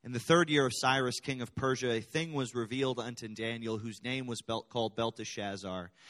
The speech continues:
And the thing was true, but the time appointed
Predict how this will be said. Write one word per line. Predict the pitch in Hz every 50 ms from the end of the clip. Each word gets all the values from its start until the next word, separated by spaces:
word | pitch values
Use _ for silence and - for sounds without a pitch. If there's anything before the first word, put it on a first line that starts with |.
| - - - _
And | - 127 131
the | 127
thing | 120 - - 160 160 175 180 175 165 _
was | 131 127 123 117 - -
true, | - - - - 208 208 180 147 127 120 113 98
but | 117 113 -
the | -
time | 117 - - - 151 151 147 139 131 123 117 - -
appointed | 117 113 _ - - 143 147 135 123 - 113 104